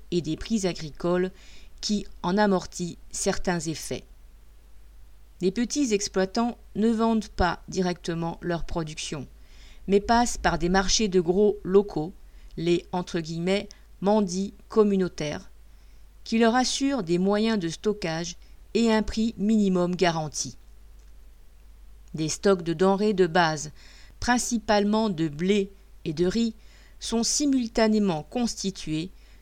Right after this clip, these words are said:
pour faire face aux situations de pénurie. Un organisme public, la Food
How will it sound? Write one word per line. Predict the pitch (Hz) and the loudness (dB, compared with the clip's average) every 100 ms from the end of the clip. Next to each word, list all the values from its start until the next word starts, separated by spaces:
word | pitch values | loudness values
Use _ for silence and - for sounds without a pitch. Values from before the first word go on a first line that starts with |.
| - | -6
pour | 208 202 | -6 0
faire | 220 202 | 0 0
face | - 226 - | 0 0 0
aux | 175 | -4
situations | - 226 - 208 185 - 208 | -4 -6 0 2 2 2 -2
de | 160 | -2
pénurie. | 151 214 196 170 151 135 - - - - - - - - - - - - | -2 0 2 0 -4 -10 -12 -16 -20 -20 -20 -20 -20 -20 -20 -20 -20 0
Un | 190 | 2
organisme | 254 226 233 262 262 190 175 | 4 2 2 2 2 0 0
public, | 220 202 185 - - - - - - | -2 -2 -4 -4 -16 -18 -20 -20 -10
la | 151 151 | -6 -6
Food | - 233 214 | -2 -2 -4